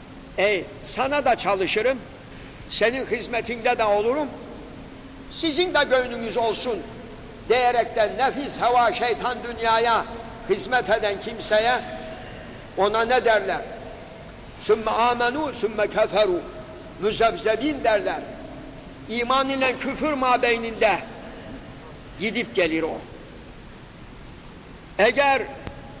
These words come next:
son nefesi onu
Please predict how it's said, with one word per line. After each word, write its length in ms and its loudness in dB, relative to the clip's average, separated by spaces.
son 440 0
nefesi 640 2
onu 500 4